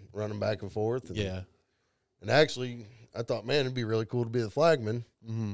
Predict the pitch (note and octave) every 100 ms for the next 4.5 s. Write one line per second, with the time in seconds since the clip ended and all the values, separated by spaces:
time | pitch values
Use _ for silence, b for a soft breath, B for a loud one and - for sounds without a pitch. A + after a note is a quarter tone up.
0 | G2 A#2+ A#2+ B2 A#2 A2 F3 D#3 C#3 B2
1 | - _ G2 F#2 F#2 - F#2 E2 G#2 A#2
2 | b b _ _ _ _ _ _ G#2+ A#2
3 | D3+ D#3+ D3+ D#3 C3+ A#2+ D3+ C#3 A#2+ A#2+
4 | A2+ B2+ D#3+ B2+